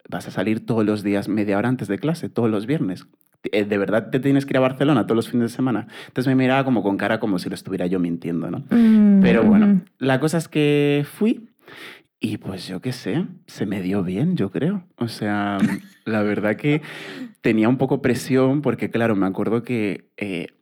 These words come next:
Speaker 1: él me avisó, pues, él me avisó un día, ¿no? Y la semana que viene me dijo que ya tenía que estar yo en Barcelona. Entonces me dio como el guión de toda la obra y me dijo, "Te la tienes que aprender todo en una semana".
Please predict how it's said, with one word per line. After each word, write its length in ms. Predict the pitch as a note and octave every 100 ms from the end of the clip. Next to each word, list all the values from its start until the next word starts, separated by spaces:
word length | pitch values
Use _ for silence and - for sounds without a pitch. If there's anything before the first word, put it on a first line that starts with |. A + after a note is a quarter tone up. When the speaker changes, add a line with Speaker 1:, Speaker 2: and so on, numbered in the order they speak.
| -
Speaker 1:
él 160 | G#2+ F#2
me 80 |
avisó, 760 | G#2 G2+ - A2 G#2+ G2 G2 F#2
pues, 460 | E2+ E2 - - - _ _ _ -
él 140 | G2
me 80 | F#2+
avisó 240 | G2 -
un 120 | G2+
día, 260 | F#2+ B2+ C3+
¿no? 160 | A#2+ D#3
Y 80 |
la 160 | B2 F#2+
semana 400 | - G2 G2+ A#2
que 120 | A#2+
viene 340 | G#2 G#2+ C#3 D3+
me 100 | G2+
dijo 200 | F2+ A#2+
que 120 | F#2
ya 120 | F2
tenía 220 | G2 G#2
que 60 | G#2
estar 200 | F#2+ F#2
yo 100 | F#2+
en 80 | F2+
Barcelona. 420 | F2+ - F#2+ G2
Entonces 240 | F#2+ G2+
me 80 | G#2
dio 160 | G#2 G2+
como 200 | F#2+ F#2+
el 100 | F2
guión 440 | F2+ F#2 A2 D#3+ - _ _ _
de 200 | G2 F#2+
toda 260 | G2 F#2+ G2
la 160 | F#2
obra 140 | F#2 C3+
y 20 |
me 80 | G2
dijo, 180 | - -
"Te 100 | F2+
la 60 |
tienes 220 | F2 G2 -
que 60 |
aprender 340 | A#2+ G#2+ G2+ -
todo 360 | - A2+ C3+
en 80 | D#3
una 160 | G2+ G#2
semana". 460 | - F2 D#2+ -